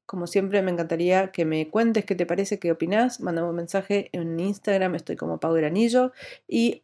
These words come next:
si puedes compartir este episodio, si puedes clasifica-, calificarlo, perdón, eh, y compartirlo con personas que creas que les puede interesar y que les pueda servir,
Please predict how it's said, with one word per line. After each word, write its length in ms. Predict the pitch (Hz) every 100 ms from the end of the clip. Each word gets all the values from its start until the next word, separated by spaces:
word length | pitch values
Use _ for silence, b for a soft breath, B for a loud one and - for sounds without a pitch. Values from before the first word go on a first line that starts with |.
| -
si 160 | -
puedes 160 | 202 233
compartir 400 | 233 185 175 185
este 180 | 185 185
episodio, 540 | 165 - 196 196 202
si 140 | 196 185
puedes 200 | 190 -
clasifica-, 640 | 196 185 175 - - 160
calificarlo, 640 | 180 175 175 165 156 170
perdón, 400 | 165 160 160 180 b b _
eh, 480 | - 165 160 151 -
y 100 | -
compartirlo 500 | 160 165 165 180 185
con 140 | 180 170
personas 460 | 170 180 180 180
que 400 | - 160 160 - _
creas 260 | - 175 175
que 100 | 165
les 120 | -
puede 160 | 175
interesar 420 | 170 160 160 185 185
y 60 |
que 80 | 185
les 100 | 139
pueda 160 | - 170
servir, 480 | - 165 202 226